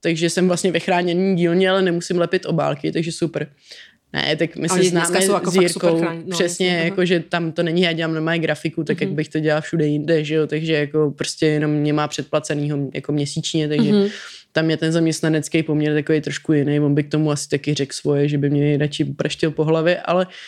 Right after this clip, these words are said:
Speaker 1: tak nějak jako komunikuje normálně. Já jsem měl prostě problém trošku s autoritama, no, jako, nebo
Speaker 2: Mhm.
Speaker 1: s-, respektive s hranejma autoritama, takže
Speaker 2: Mhm.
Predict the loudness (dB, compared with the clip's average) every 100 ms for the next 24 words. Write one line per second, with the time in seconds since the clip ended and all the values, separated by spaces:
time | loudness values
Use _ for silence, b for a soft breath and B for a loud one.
0 | B B B _ -2 0 0 0 0 0
1 | -2 0 0 2 2 2 2 2 2 2
2 | 2 2 0 0 0 -2 -2 -4 -2 -2
3 | -2 0 0 -2 -6 -2 -2 0 -2 0
4 | -2 -2 -2 -4 -4 -4 -6 -2 0 0
5 | 0 -2 -6 -8 -2 2 2 2 0 0
6 | 2 2 0 -2 -4 -4 -4 -2 -2 -2
7 | 0 4 4 2